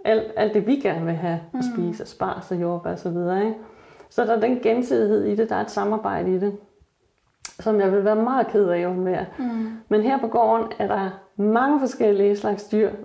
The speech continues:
Speaker 1: men der er ikke ret mange af hver.
Speaker 2: Nej.
Speaker 1: Øh, for det er ikke et mål i sig selv, at, øh, det, at det her landbrug,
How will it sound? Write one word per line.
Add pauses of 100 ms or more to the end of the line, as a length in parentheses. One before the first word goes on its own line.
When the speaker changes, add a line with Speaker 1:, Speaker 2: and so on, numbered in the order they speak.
Speaker 1:
men
der
er
ikke
ret
mange
af
hver. (360)
Speaker 2:
Nej. (100)
Speaker 1:
Øh,
for
det
er
ikke
et
mål
i
sig
selv, (140)
at,
øh, (160)
det, (200)
at
det
her
landbrug,